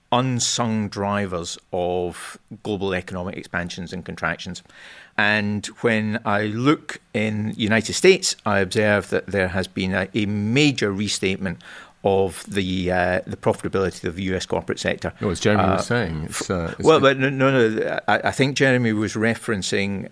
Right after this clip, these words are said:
Speaker 1: uh, the stock market view, which has recorded a slowdown in profits growth. Uh, if you look at the national accounts data, it tells us that actually profits growth over the last three or four years has been much more anemic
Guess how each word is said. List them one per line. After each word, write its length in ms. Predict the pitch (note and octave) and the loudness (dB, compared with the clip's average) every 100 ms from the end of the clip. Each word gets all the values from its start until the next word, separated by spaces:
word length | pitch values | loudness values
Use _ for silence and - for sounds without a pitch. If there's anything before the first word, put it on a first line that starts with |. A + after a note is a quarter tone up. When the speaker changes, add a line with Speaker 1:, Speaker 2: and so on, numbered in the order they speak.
| - | -4
Speaker 1:
uh, 460 | G2 F#2 F#2+ G2 - | -2 0 0 0 -2
the 140 | F#2+ | -6
stock 320 | - - D3+ | -2 4 4
market 320 | D3+ A2 G2 - | 4 -2 -4 -4
view, 160 | G2 | -4
which 240 | F#2+ G#2+ - | -2 -2 -2
has 260 | F#2+ - - | -4 -6 -10
recorded 640 | C#3 A2+ - G#2 G2+ F#2+ - | -8 -6 0 0 2 -4 -6
a 60 | - | -8
slowdown 800 | - - B2+ C#3 F2+ F2 F2+ - | -6 0 0 2 0 -2 -6 -6
in 240 | F#2+ F#2 | -6 -6
profits 360 | - A#2+ - - | 0 0 0 -4
growth. 300 | F2 D2+ - - - - - | -6 -6 -14 -20 -20 -20 -8
Uh, 240 | - G2 G2+ - | 0 2 2 2
if 260 | G#2 - | -2 -2
you 80 | A2 | -2
look 260 | A2 C3+ - | 0 0 -2
at 120 | - | -4
the 180 | G2+ G2+ | -2 0
national 400 | G#2 G2+ - E2+ | 0 0 -2 -2
accounts 320 | - G#3+ - | 0 0 0
data, 420 | - F2 - A#2+ - - - - _ | -4 -4 -4 -6 -6 -20 -20 -20 _
it 300 | F3 A3+ - | 4 4 0
tells 360 | - G#2+ F#2+ F#2 | 0 2 2 0
us 220 | G2+ A#2+ | -2 -2
that 220 | - - - | -6 -4 0
actually 540 | G#3+ - - E2+ G2 | 0 0 -4 -2 -4
profits 480 | - - F3+ B2 - | -2 0 0 -2 -6
growth 420 | A2 A2 A2 - - | -4 -2 -2 -4 -6
over 140 | G2 | -4
the 120 | F#2 | -2
last 260 | G#2+ E3+ - | 0 -2 -2
three 160 | E3+ | -2
or 40 | G2 | -2
four 240 | - G2+ | -2 -2
years 280 | F#2 F#2+ F#2 | -2 -4 -6
has 200 | - E2+ | -8 -8
been 200 | F#2 F#2+ | -6 -6
much 500 | F#2+ G#2+ D#3 G3+ - | -6 -4 -4 -4 -4
more 260 | D#3+ D#3+ C3+ | -2 0 0
anemic 480 | B2 B2+ E2+ - | 0 -2 -4 -8